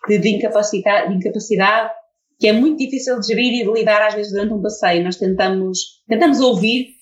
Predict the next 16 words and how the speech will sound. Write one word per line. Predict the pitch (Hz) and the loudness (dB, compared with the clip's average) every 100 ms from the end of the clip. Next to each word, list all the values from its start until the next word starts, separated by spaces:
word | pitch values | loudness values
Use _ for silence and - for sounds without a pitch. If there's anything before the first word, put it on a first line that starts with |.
| _ - | _ -4
mas | 208 | 0
ao | 226 | 2
mesmo | 214 226 196 | 0 -2 0
tempo | 226 - 220 | -2 -2 -2
não, | 220 208 | 0 0
não | 165 170 160 170 | 2 2 0 0
é | 190 196 | 0 0
o | |
nosso, | 196 208 - 190 175 | -4 -6 -2 -2 0
nosso | 190 185 - 185 180 180 175 180 - - - _ - | -2 -4 -4 -2 -2 -2 -4 -8 -10 -20 -20 _ -2
papel | 202 - 214 214 | -2 2 2 2
interferir | 185 185 - 208 190 | -2 -6 -4 -2 0
muito. | 202 233 226 214 190 180 180 180 | 0 -2 -2 -4 -2 -2 -4 -4
Tentamos | 196 190 226 220 | -4 0 0 0
é | 226 | -2
tentar | 233 220 202 - | -2 0 0 -2